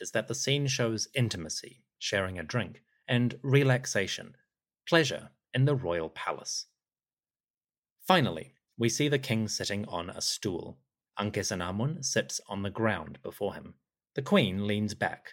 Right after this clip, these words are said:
resting a hand on Tutankhamun's knee, and the king holds up a cup to pour a stream of liquid into the hand of his wife.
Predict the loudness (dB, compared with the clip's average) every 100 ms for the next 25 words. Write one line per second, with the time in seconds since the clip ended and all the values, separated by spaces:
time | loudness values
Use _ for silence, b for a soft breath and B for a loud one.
0 | -8 2 2 2 -2 -2 -2 -4 -2 -2
1 | -2 -2 -2 -2 -2 -4 -8 -8 -4 -2
2 | -2 -4 -14 _ _ _ _ _ 2 4
3 | 4 2 -4 0 -2 0 -6 -10 -4 0
4 | 0 2 0 0 -4 -10 -6 -4 -6 _
5 | _ _ _ -14 0 4 4 2 -2 -2
6 | 2 2 2 0 0 -4 -4 -10 -12 -14
7 | -8 0 0 0 -2 -4 -4 -6 -10 -8
8 | -8 -8 -10 -20